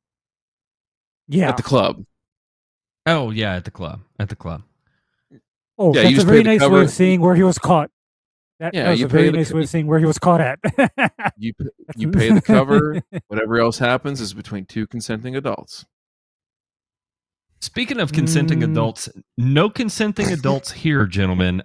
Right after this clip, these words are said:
Speaker 3: lidar-powered lawn care solves big problem for utilities. I'm,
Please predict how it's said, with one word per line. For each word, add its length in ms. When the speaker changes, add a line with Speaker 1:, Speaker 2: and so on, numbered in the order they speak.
Speaker 3:
lidar-powered 1120
lawn 260
care 240
solves 460
big 320
problem 640
for 420
utilities. 800
I'm, 280